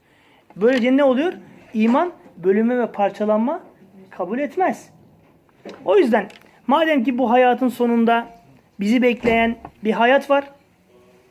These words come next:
Hani güzel bir ezgi var ya, abilerimiz söylüyor. "Madem ölüm bir tek defa gelecek, o da neden Allah için olmasın?" Allah için olması için de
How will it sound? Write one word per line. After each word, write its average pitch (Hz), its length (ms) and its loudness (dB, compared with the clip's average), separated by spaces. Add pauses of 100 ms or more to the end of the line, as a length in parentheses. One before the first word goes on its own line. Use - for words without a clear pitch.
(720)
Hani 202 380 -6
güzel 208 360 2
bir 226 80 -4
ezgi 196 300 0
var 240 140 2
ya, 170 300 0
abilerimiz 180 480 0
söylüyor. 165 260 -4 (400)
"Madem 247 360 2
ölüm 220 260 2
bir 226 160 -2
tek 208 200 -2
defa 196 260 2
gelecek, 208 540 0 (440)
o 226 140 2
da 220 60 2
neden 214 220 2
Allah 220 240 4
için 190 220 0
olmasın?" 277 440 2 (960)
Allah 226 220 2
için 220 180 -4
olması 202 320 -2
için 214 260 -4
de 330 180 -2